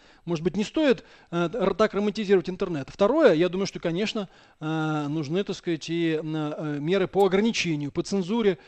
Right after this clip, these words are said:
э, по цензуре, так сказать, содержимого. Вот, э, не вижу в этом ничего страшного, да. Э, например, если вы в школу проводите интернет, надо жестко ставить фильтры,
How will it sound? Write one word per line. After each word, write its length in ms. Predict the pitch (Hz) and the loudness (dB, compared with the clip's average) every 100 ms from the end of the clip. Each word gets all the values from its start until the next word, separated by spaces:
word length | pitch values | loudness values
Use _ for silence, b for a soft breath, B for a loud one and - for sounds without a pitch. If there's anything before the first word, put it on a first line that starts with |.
| b b | b b
э, 160 | - 156 | -10 -8
по 120 | 165 | -6
цензуре, 440 | - 180 165 208 185 | -6 -4 -2 0 0
так 140 | 160 | -4
сказать, 160 | - - | -10 -6
содержимого. 640 | 175 175 143 143 123 120 | 2 2 2 -4 -6 -12
Вот, 300 | 175 302 - | -6 -8 -4
э, 220 | 277 262 240 | -4 -2 0
не 140 | 277 | 2
вижу 240 | 262 180 | 2 2
в 40 | 180 | 0
этом 160 | 165 165 | 0 -4
ничего 260 | 165 180 | -4 -6
страшного, 520 | - 156 135 135 131 | -4 -4 -4 -10 -14
да. 300 | 139 214 240 - b b b | -4 -2 -2 -8 b b b
Э, 80 | 160 | -6
например, 280 | 170 190 214 | -2 2 2
если 140 | 196 | 4
вы 100 | 240 | 2
в 40 | - | 0
школу 300 | - 311 240 | 0 2 4
проводите 500 | 202 190 170 143 156 | 4 4 2 -2 -6
интернет, 440 | 143 160 156 123 - b b | -6 -4 -6 -8 -14 b b
надо 200 | 180 185 | 2 2
жестко 560 | 143 185 285 247 180 156 | 2 4 4 2 -2 -4
ставить 360 | - 202 190 | 0 2 2
фильтры, 500 | - 226 240 165 127 | 0 -4 -2 -4 -6